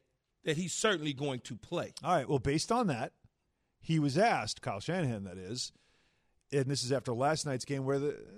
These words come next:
Speaker 2: the quarterback play was all right.
Speaker 1: No, he played good, man. That wasn't his fault on the interception. Catch the damn ball.
Speaker 2: Trey Lance. That,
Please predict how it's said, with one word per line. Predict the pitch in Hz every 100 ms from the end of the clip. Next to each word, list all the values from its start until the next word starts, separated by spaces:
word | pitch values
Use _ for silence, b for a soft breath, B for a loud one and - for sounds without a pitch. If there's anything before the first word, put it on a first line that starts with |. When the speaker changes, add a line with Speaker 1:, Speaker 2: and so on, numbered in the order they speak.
| 214
Speaker 2:
the |
quarterback | 170 190 190 185
play | 190
was | 185 175 - 160 196 233
all |
right. | 165 202 220 -
Speaker 1:
No, | 302 320
he |
played | - 285 196
good, | 269 285
man. | 196 247 262 -
That | 190
wasn't | 269 262
his | 240 233
fault | 247 269
on | 196
the | 180
interception. | 180 - 220 -
Catch | - 240
the | 202
damn | 208 190
ball. | 165 220 156
Speaker 2:
Trey | 156 147
Lance. | 139 110
That, | 131